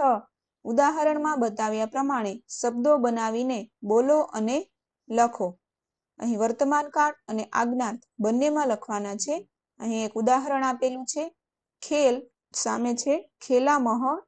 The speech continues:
એટલે કે અમે રમીએ છીએ. જે વર્તમાન કાળમાં બનશે આજ્ઞાર્થ વાક-, શબ્દ ખેલામ, અમે રમીએ. તેવી જ રીતે બીજા શબ્દો જોઈએ. ખાદ, ખાદામહ,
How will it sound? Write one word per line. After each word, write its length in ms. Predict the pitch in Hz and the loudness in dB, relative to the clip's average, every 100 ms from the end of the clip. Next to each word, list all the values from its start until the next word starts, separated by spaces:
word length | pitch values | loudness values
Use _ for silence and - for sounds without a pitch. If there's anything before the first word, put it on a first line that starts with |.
| - | -10
એટલે 220 | 220 214 | -4 -4
કે 240 | 214 - _ | -6 -14 _
અમે 340 | 220 240 311 | -2 2 2
રમીએ 420 | 302 226 226 247 254 | 2 2 0 0 -2
છીએ. 420 | - 226 180 - _ _ _ _ | -2 -2 -4 -8 _ _ _ _
જે 160 | 208 247 | -4 0
વર્તમાન 480 | 220 220 285 311 302 | 0 0 0 0 -2
કાળમાં 420 | 247 208 208 202 | 0 0 0 -4
બનશે 500 | 208 214 226 294 302 _ _ _ - | -4 -4 -2 -4 -4 _ _ _ -6
આજ્ઞાર્થ 560 | 202 226 277 311 - | -4 0 2 0 -2
વાક-, 520 | 233 208 208 _ - | -2 -2 -4 _ -14
શબ્દ 320 | 233 214 202 226 302 381 _ _ _ _ _ _ _ | -4 -2 0 0 0 -4 _ _ _ _ _ _ _
ખેલામ, 600 | - 285 277 226 233 311 381 _ _ _ - | -4 2 4 4 2 -2 -8 _ _ _ -4
અમે 400 | 220 254 320 392 - | 0 2 0 -4 -6
રમીએ. 500 | 226 233 208 185 180 _ _ _ _ _ _ - | -2 0 0 -4 -8 _ _ _ _ _ _ -4
તેવી 200 | 247 277 | 0 0
જ 80 | |
રીતે 160 | 254 240 | 0 0
બીજા 360 | 208 214 311 311 | 0 0 0 0
શબ્દો 400 | 285 233 220 202 | 0 -2 -2 -2
જોઈએ. 480 | 214 208 240 392 _ _ _ - | -2 -2 -2 -4 _ _ _ -4
ખાદ, 380 | 285 226 185 - _ _ _ _ - | 2 2 2 -8 _ _ _ _ -6
ખાદામહ, 840 | 277 247 254 262 214 214 247 381 | 0 2 4 4 2 0 -2 -4